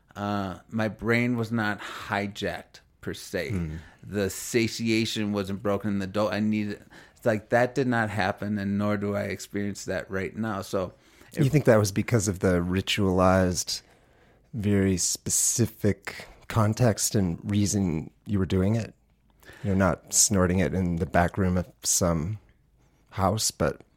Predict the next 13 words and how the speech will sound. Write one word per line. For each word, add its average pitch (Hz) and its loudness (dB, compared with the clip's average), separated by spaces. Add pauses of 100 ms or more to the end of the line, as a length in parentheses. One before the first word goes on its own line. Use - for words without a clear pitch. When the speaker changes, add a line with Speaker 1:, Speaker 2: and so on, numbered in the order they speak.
(500)
Speaker 2:
in 110 0
a 90 2 (180)
setting 92 2
wh-, - -4
where 90 0
the, 80 -4 (140)
the 85 -6
idea 90 -2
is 80 -6
to 82 -4 (720)
look 101 -2
inward 92 4
and 82 -2